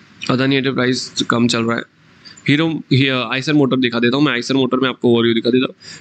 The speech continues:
thirteen percentage returns, तीन, साढ़े तीन महीने के अंदर अंदर, ठीक है।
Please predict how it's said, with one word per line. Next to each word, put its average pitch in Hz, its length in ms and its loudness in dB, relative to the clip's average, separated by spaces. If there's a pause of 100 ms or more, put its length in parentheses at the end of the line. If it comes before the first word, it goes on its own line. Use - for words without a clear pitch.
(140)
thirteen 202 360 0
percentage 160 600 0
returns, 120 440 -4 (520)
तीन, 175 220 0
साढ़े 139 240 -2
तीन 135 140 2
महीने 120 240 2
के 117 100 -4
अंदर 110 200 -2
अंदर, 110 260 -4 (420)
ठीक 135 160 0
है। - 140 -6